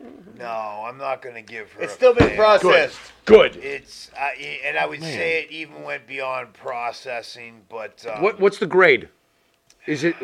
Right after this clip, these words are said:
Speaker 3: you know,
Speaker 1: if
Speaker 3: you
Speaker 1: I,
Speaker 3: got
Speaker 1: if I, if I had to be
Speaker 3: F, D, C, B, or A, A plus?
Speaker 1: if,
Speaker 3: What
Speaker 1: if
Speaker 3: is
Speaker 1: I
Speaker 3: it?
Speaker 1: had to be super accurate,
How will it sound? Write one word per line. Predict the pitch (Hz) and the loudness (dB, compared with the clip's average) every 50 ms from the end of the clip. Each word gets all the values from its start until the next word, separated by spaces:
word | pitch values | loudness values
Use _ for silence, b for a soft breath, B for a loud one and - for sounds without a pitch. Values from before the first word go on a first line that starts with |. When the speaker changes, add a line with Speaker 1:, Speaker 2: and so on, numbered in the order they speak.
| 127 127 123 | -10 -10 -8
Speaker 3:
you | 151 156 175 | -2 0 2
know, | 180 | 2
Speaker 1:
if | 180 | 2
Speaker 3:
you | 165 | 4
Speaker 1:
I, | 156 | 4
Speaker 3:
got | 190 202 180 | 4 4 4
Speaker 1:
if | 147 143 - | 0 -4 -2
I, | 160 156 160 143 - - | 0 0 0 -2 -4 -14
if | 139 139 - | -20 -18 -12
I | 147 143 | -10 -8
had | 143 143 147 160 175 185 165 | -6 -2 0 0 0 -2 -4
to | 185 | -8
be | 185 147 151 175 165 160 156 151 151 147 123 - _ _ _ _ _ _ _ _ _ - | -14 -12 -10 -10 -8 -8 -8 -8 -10 -12 -14 -18 _ _ _ _ _ _ _ _ _ 6
Speaker 3:
F, | 202 285 311 330 - - | 8 8 8 6 2 -2
D, | - 277 277 262 277 277 277 254 226 - | 4 4 6 6 4 2 -2 -4 -8 -10
C, | - - - - 262 277 302 349 294 | -8 -6 -2 -2 0 2 2 2 0
B, | - - - 247 262 294 311 - | 2 2 2 2 2 0 0 4
or | 226 202 202 208 - | 4 4 4 4 0
A, | - 202 214 233 - - | 2 4 4 4 2 2
A | 214 214 208 196 | 2 2 2 2
plus? | - - 170 175 139 120 - - | 0 0 2 2 2 2 0 0
Speaker 1:
if, | 151 | 0
Speaker 3:
What | 190 202 | 0 2
Speaker 1:
if | 180 | 2
Speaker 3:
is | 156 156 | 0 -2
Speaker 1:
I | |
Speaker 3:
it? | 156 139 | -2 -4
Speaker 1:
had | - - 170 185 196 180 165 | -4 -4 -2 -2 -2 -4 -8
to | 175 | -18
be | 151 156 170 165 156 151 147 143 135 127 120 | -16 -14 -14 -12 -12 -12 -12 -14 -14 -18 -20
super | - - - - - 160 165 151 - 151 139 127 | -20 -20 -20 -20 -18 -18 -18 -16 -14 -10 -8 -6
accurate, | 127 127 131 131 131 - 143 147 151 147 - _ | -4 -2 -2 -4 -6 -6 -8 -8 -8 -8 -10 _